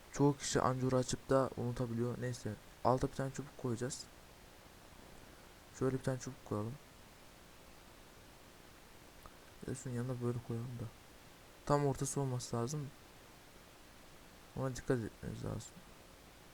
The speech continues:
Üstüne de bir tane çubuk, şey, çubuk diyorum, tahta koyacağız. Yani fark etmez bunu biliyor ama siz koyun yine de. Ee,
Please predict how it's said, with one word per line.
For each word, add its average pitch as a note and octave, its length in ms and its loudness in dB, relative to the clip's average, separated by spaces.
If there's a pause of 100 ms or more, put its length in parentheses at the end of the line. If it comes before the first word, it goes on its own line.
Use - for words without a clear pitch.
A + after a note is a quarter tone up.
(1040)
Üstüne C3+ 400 0
de D3 100 4
bir - 60 -4
tane C3+ 320 2 (120)
çubuk, A#2+ 260 -4 (540)
şey, C3+ 280 8
çubuk C3 280 -4
diyorum, A2 140 0
tahta A#2+ 280 4
koyacağız. A#2 480 0
Yani A#2 100 0
fark C#3 280 4
etmez C3+ 300 2
bunu G#2+ 220 -2
biliyor A#2 140 0
ama C3+ 140 -2
siz - 300 -6 (100)
koyun A#2+ 180 2
yine G#2 260 -4
de. B2 120 -4 (2500)
Ee, - 60 -2